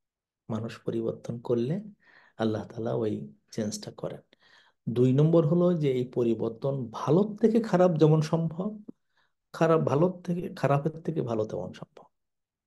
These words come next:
যারা খারাপ থেকে ভালো করেন তারাও আল্লাহ তাআলার এই চেঞ্জের সম্মুখীন হন, এবং ভালোর থেকে খারাপে গেলেও এটা কোরআন শরীফে এই সবগুলো উদাহরণ আছে। তিন নম্বর হলো যে এই চেঞ্জেস গুলো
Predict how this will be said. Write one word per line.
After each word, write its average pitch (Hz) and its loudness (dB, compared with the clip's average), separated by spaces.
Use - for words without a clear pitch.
যারা 123 -4
খারাপ 117 -2
থেকে 147 0
ভালো 120 -2
করেন 147 -2
তারাও 110 -2
আল্লাহ 120 0
তাআলার 120 0
এই 120 -2
চেঞ্জের 120 -2
সম্মুখীন 120 -4
হন, 180 -4
এবং 131 2
ভালোর 143 0
থেকে 139 0
খারাপে 120 -2
গেলেও 110 -4
এটা - -8
কোরআন 185 6
শরীফে 147 4
এই 143 2
সবগুলো 120 -2
উদাহরণ 107 -10
আছে। - -20
তিন 185 10
নম্বর 240 10
হলো 262 2
যে 262 0
এই 156 2
চেঞ্জেস 208 2
গুলো 226 0